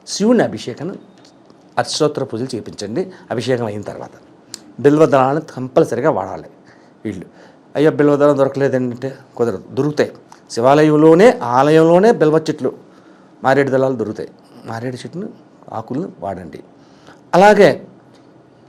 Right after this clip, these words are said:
ఈ స్వామివారికి అభిషేకం చేసేటప్పుడు దంపతులు ఇద్దరూ వెళ్ళి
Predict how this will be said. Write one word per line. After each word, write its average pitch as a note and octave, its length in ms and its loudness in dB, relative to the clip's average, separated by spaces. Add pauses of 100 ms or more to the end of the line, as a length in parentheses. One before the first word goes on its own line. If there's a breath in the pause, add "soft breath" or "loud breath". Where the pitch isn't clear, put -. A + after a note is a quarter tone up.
(180)
ఈ G3 280 4
స్వామివారికి F#3 1300 4 (240)
అభిషేకం E3+ 400 2
చేసేటప్పుడు C3+ 880 -2 (1160 soft breath)
దంపతులు G#3+ 560 6
ఇద్దరూ F#3+ 340 4
వెళ్ళి D3 460 0